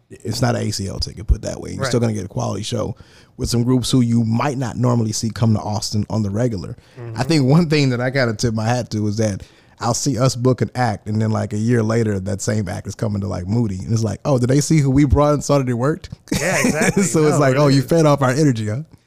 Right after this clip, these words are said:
Speaker 2: It's a testing ground, man, for real. I mean, did you go to Reggae Fest this year?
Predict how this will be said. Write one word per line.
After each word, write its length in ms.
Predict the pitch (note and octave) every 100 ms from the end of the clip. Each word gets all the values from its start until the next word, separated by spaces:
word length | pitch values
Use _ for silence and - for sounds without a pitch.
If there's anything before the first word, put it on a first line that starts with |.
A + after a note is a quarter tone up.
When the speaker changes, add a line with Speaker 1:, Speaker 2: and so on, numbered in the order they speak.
| - C3
Speaker 2:
It's 160 | B2
a 40 | C#3
testing 400 | D3 F3+ G#3+ D#3+
ground, 300 | C#3+ C3+ C3+
man, 220 | C#3 D3+
for 140 | D3+
real. 280 | C#3 F#3 D3+
I 20 | C3
mean, 340 | D3 C#3+ C#3 _
did 160 | D3+ C#3+
you 60 |
go 100 | F3+ D#3+
to 40 |
Reggae 280 | C3+ F3+ F#3
Fest 240 | F#3+ F#3
this 140 | F#3 F#3
year? 220 | G#3 G#3+